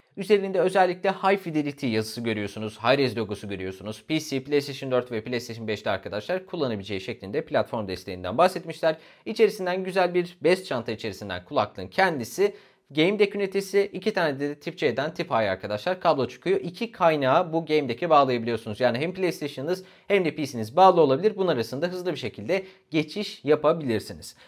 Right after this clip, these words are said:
Sonrasında kulaklığın kendisine geldiğimizde Prime'dan çok daha farklı. Tasarım dili tamamen değişmiş arkadaşlar.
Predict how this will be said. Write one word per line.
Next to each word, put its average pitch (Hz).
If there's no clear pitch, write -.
Sonrasında 139
kulaklığın 208
kendisine 160
geldiğimizde 131
Prime'dan 156
çok 170
daha 120
farklı. 113
Tasarım 147
dili 131
tamamen 139
değişmiş 113
arkadaşlar. 95